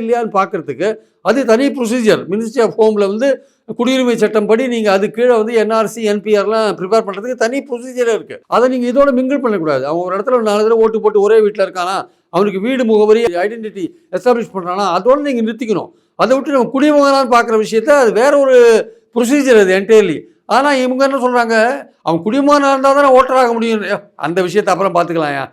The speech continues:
அதை பார்க்கறதுக்கு தனி சட்டம் இருக்கு, தனி ப்ரொசீஜர் இருக்கு. இதுலயே அதை மிக்ஸ் பண்ற? அவன் போன எலெக்ஷன் ஓட்டு போட்டிருக்கான், அதுக்கு முந்தின எலெக்ஷன் ஓட்டு போட்டிருக்கான், அதுக்கு முந்தின எலெக்ஷன் ஓட்டு போட்டிருக்கான்,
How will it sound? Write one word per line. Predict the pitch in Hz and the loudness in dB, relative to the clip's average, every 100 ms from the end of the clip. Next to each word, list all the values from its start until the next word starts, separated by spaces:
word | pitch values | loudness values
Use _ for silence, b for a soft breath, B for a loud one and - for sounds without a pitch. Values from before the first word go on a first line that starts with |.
| _ | _
அதை | 147 170 185 | -2 0 0
பார்க்கறதுக்கு | 190 196 190 | 0 -4 -4
தனி | 175 196 | -4 -4
சட்டம் | 170 165 190 | -4 -2 -2
இருக்கு, | 170 156 185 - _ | -2 -4 -6 -8 _
தனி | - 180 220 | 0 2 2
ப்ரொசீஜர் | 185 185 214 180 | 0 -2 0 0
இருக்கு. | 151 139 143 _ | 0 -4 -6 _
இதுலயே | 185 226 247 | -2 2 4
அதை | 226 | 2
மிக்ஸ் | 202 165 | -2 -4
பண்ற? | 185 160 185 135 - _ _ | -4 0 0 -2 -8 _ _
அவன் | 170 175 | -6 0
போன | 214 220 220 | 0 2 0
எலெக்ஷன் | 226 208 | -2 0
ஓட்டு | 220 208 | 0 0
போட்டிருக்கான், | 190 196 | -4 -2
அதுக்கு | 226 202 | -2 -2
முந்தின | 208 220 | -4 -2
எலெக்ஷன் | 208 165 | -4 -4
ஓட்டு | 196 185 | -8 -6
போட்டிருக்கான், | 180 190 | -8 -6
அதுக்கு | 226 220 196 | -8 -8 -8
முந்தின | 208 220 | -6 -6
எலெக்ஷன் | 214 | -6
ஓட்டு | 208 196 175 180 | -8 -12 -12 -14
போட்டிருக்கான், | 185 220 | -8 -8